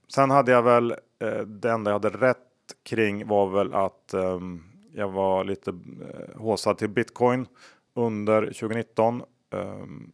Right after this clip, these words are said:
Bitcoin har väl gått upp ungefär hundra procent under året. Eh, jag trodde också att,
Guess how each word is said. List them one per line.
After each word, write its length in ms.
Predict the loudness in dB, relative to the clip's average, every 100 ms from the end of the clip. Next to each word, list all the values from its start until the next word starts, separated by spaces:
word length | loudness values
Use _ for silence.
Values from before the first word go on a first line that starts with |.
| _ _ _ _ _
Bitcoin 920 | -6 -6 _ _ _ -16 2 4 4
har 140 | 0 -2
väl 100 | 0
gått 120 | 0
upp 140 | 0 -2
ungefär 360 | -4 4 4
hundra 240 | 4 0 0
procent 300 | 0 -2 -2
under 160 | 0
året. 420 | 2 2 0 -4 _ _ _ _ _ _
Eh, 320 | -10 -8 -8 -10 -16 _ -10
jag 140 | -6
trodde 200 | -2 2
också 320 | 2 2 2
att, 400 | 4 4 -2 -20